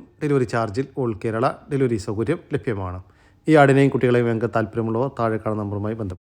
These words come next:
വളർത്താനും ക്രോസിംഗ് നിർത്താനും ഇറച്ചി ആവശ്യവുമെല്ലാം അനുയോജ്യമായ രണ്ട് ക്രോസ് ബീഡ് മുട്ടനാടുകൾ വിൽപ്പനയ്ക്ക്. ഒരു വയസ്സിനടുത്ത് പ്രായമായിട്ടുണ്ട്.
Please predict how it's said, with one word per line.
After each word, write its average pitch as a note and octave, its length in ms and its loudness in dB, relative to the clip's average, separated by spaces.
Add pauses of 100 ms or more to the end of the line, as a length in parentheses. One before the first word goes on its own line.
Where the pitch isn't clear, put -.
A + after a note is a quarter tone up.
(140)
വളർത്താനും F3 380 6 (140)
ക്രോസിംഗ് D3 400 2
നിർത്താനും A#2+ 460 0 (240)
ഇറച്ചി A#2 260 -2
ആവശ്യവുമെല്ലാം G#2+ 560 -2
അനുയോജ്യമായ F#2 460 -8 (500)
രണ്ട് E3+ 300 6 (100)
ക്രോസ് C#3+ 380 8
ബീഡ് D3 260 6
മുട്ടനാടുകൾ A2 560 0
വിൽപ്പനയ്ക്ക്. G2+ 460 2 (1120)
ഒരു F3+ 140 10
വയസ്സിനടുത്ത് F#3 580 6
പ്രായമായിട്ടുണ്ട്. B2 640 2